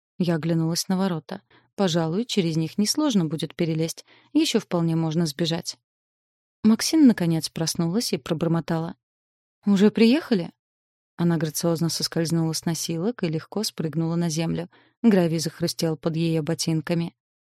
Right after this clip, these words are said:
Я в ужасе уставилась на медсестру. Мне хотелось закричать: «Зачем меня сюда привезли?» Вместо этого я последовала за ней, расправила плечи и морально подготовилась ко всем ужасам государственной лечебницы.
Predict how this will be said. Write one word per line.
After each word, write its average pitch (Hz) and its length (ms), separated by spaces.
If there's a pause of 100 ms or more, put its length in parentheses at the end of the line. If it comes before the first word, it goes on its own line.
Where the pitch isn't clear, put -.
(180)
Я 175 280
в - 120
ужасе 165 440
уставилась 160 760
на 175 60
медсестру. 165 600 (280)
Мне 190 180
хотелось 165 460
закричать: - 580 (260)
«Зачем 190 640
меня 165 180
сюда 180 260
привезли?» 220 540 (520)
Вместо 165 520
этого 190 440 (160)
я 170 240
последовала 170 720
за 202 140
ней, 185 280 (340)
расправила 254 560
плечи 208 540 (200)
и 208 120
морально 233 420
подготовилась 185 720
ко - 120
всем 277 380
ужасам 185 420
государственной 160 680
лечебницы. 160 680